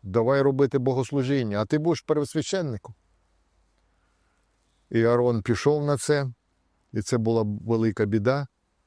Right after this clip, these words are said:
Бо коли вони принесли жертви цьому Бовану, вони принесли жертви дьяволу, і треба було їх спасати.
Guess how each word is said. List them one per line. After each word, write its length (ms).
Бо 160
коли 520
вони 360
принесли 640
жертви 440
цьому 300
Бовану, 500
вони 260
принесли 500
жертви 400
дьяволу, 600
і 80
треба 320
було 280
їх 180
спасати. 800